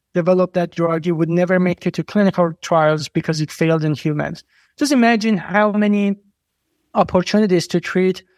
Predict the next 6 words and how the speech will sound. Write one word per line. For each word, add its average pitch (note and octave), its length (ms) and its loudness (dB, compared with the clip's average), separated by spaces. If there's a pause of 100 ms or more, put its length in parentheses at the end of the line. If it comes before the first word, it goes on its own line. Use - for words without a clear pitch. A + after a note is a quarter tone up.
(300)
uh, D#3 440 2 (320)
you G3+ 140 0
know, D#3+ 140 2
top - 320 0
killers, F3+ 560 0 (540)
uh, D#3+ 420 -2